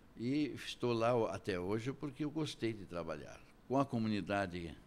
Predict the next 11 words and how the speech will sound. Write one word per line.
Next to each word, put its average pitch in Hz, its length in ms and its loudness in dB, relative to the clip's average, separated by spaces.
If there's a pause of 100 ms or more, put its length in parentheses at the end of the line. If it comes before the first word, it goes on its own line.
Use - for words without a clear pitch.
latina 101 520 0
que 92 160 -6
mora 87 420 0 (320)
nas 85 180 -12
vizinhanças, 113 600 -2 (500)
mas, 143 140 0
sobretudo, 151 720 0
também 113 560 0
com 120 400 -2
a 120 120 0
comunidade 113 1040 2